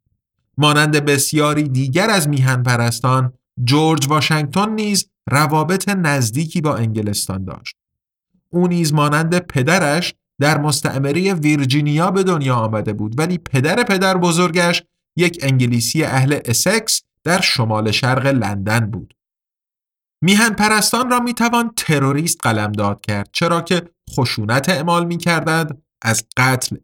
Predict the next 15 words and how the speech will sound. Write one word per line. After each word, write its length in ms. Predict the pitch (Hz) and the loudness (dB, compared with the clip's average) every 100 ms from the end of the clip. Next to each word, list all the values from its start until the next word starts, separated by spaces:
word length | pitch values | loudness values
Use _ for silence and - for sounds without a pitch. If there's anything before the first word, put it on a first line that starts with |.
| 117 | -4
ابایی 460 | 110 113 123 107 | 0 2 2 0
نداشتند 760 | 107 143 196 202 190 202 202 196 | -2 0 2 2 2 0 0 0
و 80 | 214 | 0
به 120 | 196 | 2
دنبال 400 | 180 180 190 208 | 0 0 0 2
هدفی 540 | 190 147 165 180 196 | 0 0 0 -2 -2
سیاسی 720 | 185 - 139 123 113 - 147 | -2 -2 0 2 2 0 0
بودند، 500 | 127 95 92 92 - _ - - _ - | 0 -2 -6 -8 -12 _ -20 -20 _ -4
یعنی 320 | 117 104 127 | -2 0 -2
خروج 520 | 120 123 120 185 180 | -2 -2 0 0 2
سربازان 680 | 180 143 127 123 127 131 131 | 2 2 2 2 0 2 0
بریتانیایی 800 | 127 123 120 127 123 120 123 127 _ _ | 0 -2 0 -2 0 0 0 -2 _ _
از 140 | 135 143 | -4 -2
سیزده 600 | - 110 98 107 101 98 | -2 -2 -4 -4 -4 -4
مستعمره. 760 | 95 - 98 90 95 - 117 | -6 -6 -6 -6 -6 -6 -8